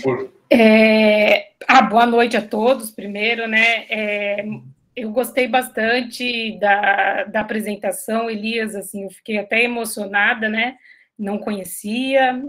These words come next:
é, fiquei bastante encantada com o que vocês têm feito, e é o que eu falo aí na, quando eu tô lecionando as disciplinas e puxo a orelha da galera, é, eu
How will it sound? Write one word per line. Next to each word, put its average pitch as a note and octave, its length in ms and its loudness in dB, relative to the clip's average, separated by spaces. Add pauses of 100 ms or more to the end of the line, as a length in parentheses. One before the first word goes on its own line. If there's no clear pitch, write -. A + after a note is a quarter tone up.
(120)
é, G3+ 640 -8
fiquei G#3+ 240 -8
bastante A#3+ 460 -4
encantada A3 720 0
com G#3+ 140 -12
o G3 60 -12
que G3+ 100 -14
vocês G3+ 420 -12
têm F#3+ 200 -12
feito, A#3+ 580 -8 (600)
e A3 200 -2
é A#3 60 6
o B3 100 0
que C#4 100 0
eu C#4+ 140 8
falo B3+ 400 2
aí A3 180 -2
na, G#3+ 280 -2 (120)
quando G#3+ 220 -4
eu G#3+ 140 -4
tô G#3+ 100 -6
lecionando G#3 560 -6
as G3+ 100 -8
disciplinas G#3 960 -8
e G3+ 320 -10
puxo G#3+ 360 -6
a G#3 100 0
orelha G3+ 400 -6
da G3 140 -6
galera, A3 520 2 (760)
é, A3 520 2 (180)
eu B3 420 -6